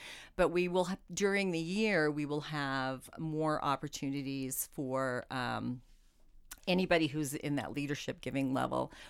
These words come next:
We'll have some special events for them. They also, if we have the opportunity, uh, along with sponsors, this is another benefit that sponsors get for meet and greets before and after the show with the artists. Um,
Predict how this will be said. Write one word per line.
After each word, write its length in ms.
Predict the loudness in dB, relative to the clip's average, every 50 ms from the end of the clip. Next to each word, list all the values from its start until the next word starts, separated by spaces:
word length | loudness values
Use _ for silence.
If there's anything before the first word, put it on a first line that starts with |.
| -10 -2
We'll 100 | 0 0
have 140 | 0 0 0
some 160 | -2 -2 -2
special 880 | 0 0 -2 0 0 -2 0 0 -2 0 0 2 2 2 2 0 -2 -4 -10 -20 -20 -20 -20 -20 -20 -10 -2
events 640 | 0 0 0 2 2 4 4 4 4 2 0 -4 -4
for 160 | 0 0 0
them. 520 | 2 2 2 4 4 4 4 2 2 2 2
They 200 | 2 2 2 2
also, 680 | 2 2 2 2 2 0 2 2 4 4 4 4 4 2
if 180 | 0 -4 -2
we 120 | -2 -4 -2
have 200 | 2 0 0 2
the 140 | 2 0 0
opportunity, 920 | 0 0 -2 -6 -4 -4 -2 0 0 0 0 0 -2 0 -2 -2 -4 -6 -8
uh, 60 | -10 -10 -4 _ -2
along 400 | 0 4 6 6 6 6 4 2
with 100 | 2 0
sponsors, 720 | 0 0 4 4 6 6 4 2 0 -4 -4 -6 -4 -6
this 180 | -6 -6 -6
is 80 | -4 -4
another 460 | -2 0 0 0 0 0 -2 -2 -4 -10 -18 -20 _ -20 -18 -18 -18 -6 -2
benefit 340 | 0 0 0 0 -2 -4
that 80 | -4 -4
sponsors 540 | -6 -2 0 0 0 0 0 -2 -6 -6 -6
get 300 | -6 -6 -6 -6 -8 -6
for 120 | -6 -4 -2
meet 240 | 0 0 0 -2 -2
and 100 | -6 -6
greets 480 | -4 -4 -4 -2 -4 -4 -4 -6 -8
before 520 | -6 -6 -8 -8 -8 -8 -6 -4 -2 0 0
and 140 | 0 -2 -2
after 520 | 0 0 -2 -2 -2 -2 -2 0 0 0
the 80 | -2 -2
show 400 | -2 -2 0 2 2 4 2 2
with 200 | 0 -2 -4 -4
the 120 | -4 -4 -2
artists. 680 | 0 0 0 0 0 0 0 0 -2 -4 -6 -8 -12 -12 -12 -16 -18 -16 -16 -16 -18 -20 -8 -2
Um, 800 | 0 0 2 2 2 2 2 2 2 2 2 2 2 0 -2